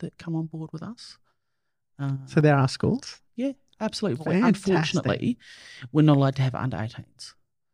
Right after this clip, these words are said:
Speaker 1: which is a real shame.
Speaker 2: Mm-hmm.
Speaker 1: Um, and that was,
Speaker 2: 'Cause of
Speaker 1: uh,
Speaker 2: what? Supervision and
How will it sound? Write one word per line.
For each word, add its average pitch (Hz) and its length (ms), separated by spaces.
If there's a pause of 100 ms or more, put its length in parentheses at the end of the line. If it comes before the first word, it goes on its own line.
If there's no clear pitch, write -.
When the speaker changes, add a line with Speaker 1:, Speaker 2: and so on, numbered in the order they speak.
(220)
Speaker 1:
which 135 160
is 139 120
a 139 60
real 135 300
shame. - 440 (540)
Speaker 2:
Mm-hmm. 131 280 (180)
Speaker 1:
Um, 139 100 (800)
and 151 160
that - 580
was, 131 920 (120)
Speaker 2:
'Cause 147 140
of 127 120
Speaker 1:
uh, 120 40
Speaker 2:
what? - 220
Supervision 131 600
and 117 240